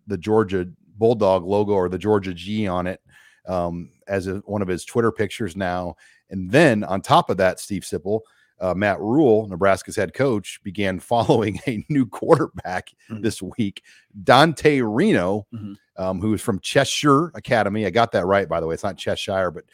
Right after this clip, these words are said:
Speaker 1: Cheshire
Speaker 2: Yeah,
Speaker 1: Academy,
Speaker 2: Cheshire, yeah.
Speaker 1: um, where Nebraska hosted three players from there last weekend that we talked to in this very office.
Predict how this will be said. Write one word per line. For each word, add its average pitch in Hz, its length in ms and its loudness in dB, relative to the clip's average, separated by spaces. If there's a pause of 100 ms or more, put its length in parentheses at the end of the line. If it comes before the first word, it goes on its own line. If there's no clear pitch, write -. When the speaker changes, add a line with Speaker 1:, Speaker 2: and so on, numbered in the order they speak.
(180)
Speaker 1:
Cheshire 120 440 0
Speaker 2:
Yeah, 101 40 2
Speaker 1:
Academy, 110 440 0
Speaker 2:
Cheshire, 92 440 0
yeah. 98 180 -8 (100)
Speaker 1:
um, 90 320 -2
where 92 360 0 (220)
Nebraska 101 440 0
hosted 92 340 -6
three 101 140 -4
players 101 380 -2
from 95 100 -10
there 95 440 -4
last 95 300 -2
weekend 104 580 -4 (280)
that 85 80 -10
we 98 120 -2
talked 98 280 0
to 104 80 -6
in 95 60 -2
this 82 100 -6
very 98 220 0
office. 90 600 0